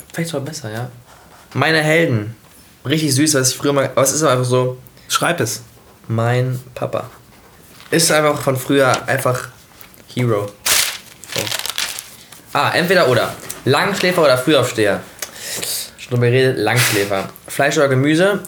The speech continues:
Speaker 1: Früher war ich krass Fleisch. Ich bin jetzt langsam echt auf Team Gemüse le-, langsam. Also ich esse noch Fleisch so, aber ich mag Gemüse immer mehr. Ist auch gesund, gesund, sehr gesund. So, ich fühle mich auch immer aktiver, wenn ich Gemüse esse. Bier oder Limo? Auf jeden Fall Limo. Ich trinke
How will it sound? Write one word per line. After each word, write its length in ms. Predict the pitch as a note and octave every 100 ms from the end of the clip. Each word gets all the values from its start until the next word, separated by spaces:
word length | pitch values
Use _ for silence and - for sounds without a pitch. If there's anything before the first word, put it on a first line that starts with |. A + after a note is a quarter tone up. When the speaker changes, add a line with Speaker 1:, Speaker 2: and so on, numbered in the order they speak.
| -
Speaker 1:
Früher 240 | - E3+
war 60 | D3+
ich 120 | D3+
krass 240 | - E3
Fleisch. 380 | - D3 D#3+ E3 -
Ich 80 |
bin 140 | - C3
jetzt 120 | B2+
langsam 400 | B2 D3 D#3+ D3+
echt 320 | D3+ D#3 - -
auf 240 | A2+ A#2+ -
Team 240 | - D3
Gemüse 380 | B2+ C3+ C#3+ G#2+
le-, 240 | G2+ G#2 -
langsam. 320 | G#2+ G#2+ G#2
Also 160 | A2+ A2+
ich 100 | -
esse 120 | -
noch 100 | E3+
Fleisch 300 | E3+ F#3+ G3+
so, 100 | G3
aber 380 | D3 C3 C3 - - - - -
ich 100 | B2 C#3+
mag 160 | D3
Gemüse 300 | C3+ C#3 C3
immer 220 | B2+ C3
mehr. 300 | B2+ A#2+ G#2+ - - - - -
Ist 100 | -
auch 120 | B2+
gesund, 400 | A#2+ C#3 C3 A#2
gesund, 300 | A#2+ C3 B2 A2+ A2+
sehr 140 | B2
gesund. 340 | B2+ B2 B2 -
So, 140 | G#2
ich 120 | G#2+
fühle 120 | - C3
mich 120 | B2+
auch 120 | A#2+
immer 240 | A#2+ G#2+
aktiver, 380 | A#2+ - C#3+ C3+
wenn 80 | G#2
ich 100 | A2+
Gemüse 260 | A#2+ A#2+ A#2+
esse. 220 | - - - - - - - - - - -
Bier 160 | C#3+ E3
oder 80 | D3
Limo? 340 | D3+ E3+ G3
Auf 160 | B2 B2
jeden 140 | C#3+
Fall 120 | B2+ A#2
Limo. 260 | C#3+ D#3
Ich 100 | C3
trinke 320 | - B2 A#2+